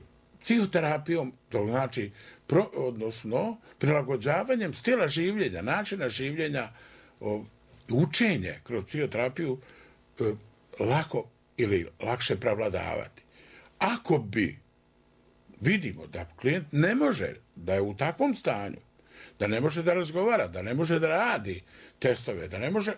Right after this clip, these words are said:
onda se naravno uključuje psihijatar sa farmakoterapijom. Dakle, da se podigne. Ali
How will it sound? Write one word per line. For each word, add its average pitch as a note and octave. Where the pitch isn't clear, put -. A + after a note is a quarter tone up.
onda G#3+
se -
naravno C#3+
uključuje B2
psihijatar F#2+
sa B2
farmakoterapijom. G2
Dakle, F#2
da G2
se G2+
podigne. G2+
Ali A#3+